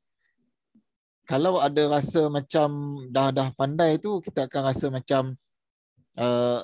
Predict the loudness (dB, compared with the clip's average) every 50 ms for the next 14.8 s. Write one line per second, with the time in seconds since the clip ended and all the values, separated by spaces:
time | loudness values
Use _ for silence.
0 | -8 -14 -6 -4 -4 -4 -2 -4 -4 -4 -4 -2 -2 -4 -2 -2 -2 -2 -2 -2
1 | 0 -2 -2 0 -2 -4 -4 -6 -6 -6 -6 -6 -6 -6 -4 -2 0 0 2 2
2 | 2 2 2 2 2 -2 -2 -4 -8 -6 -2 -2 -2 -2 -4 _ -20 -20 _ _
3 | _ _ -6 -2 0 2 2 2 2 2 2 2 2 2 0 0 0 -2 0 2
4 | 2 2 4 4 4 4 4 4 2 2 -2 -6 -12 -16 _ _ _ _ _ _
5 | _ _ _ _ _ _ _ _ -8 -2 2 2 2 4 4 2 0 2 4 2
6 | 4 4 2 0 0 2 2 2 2 4 2 2 2 2 2 2 2 0 2 2
7 | 4 4 4 2 0 2 2 0 0 0 -4 -4 -2 0 0 0 0 0 -2 -2
8 | -2 -2 -2 -2 0 0 0 0 0 0 -2 -2 -2 -4 -4 _ _ _ _ _
9 | _ _ _ _ _ _ _ -2 0 0 2 2 0 0 0 0 -2 -4 -6 -10
10 | -16 -16 -8 -6 -6 -6 -6 -2 0 2 2 4 4 4 4 2 2 2 -2 -4
11 | -4 -6 -6 -2 -2 -2 -2 -4 -6 -4 -2 -2 -2 0 2 0 2 2 0 -4
12 | -4 -6 -4 -2 -2 0 0 0 -2 -2 -4 -6 -10 -12 -12 -16 -16 _ -4 -2
13 | -2 -2 -2 -4 -8 -6 -4 -2 -2 -2 0 -2 0 2 4 4 4 4 4 2
14 | 2 2 2 2 2 2 0 0 -2 -2 -2 -4 -2 -2 -4 -4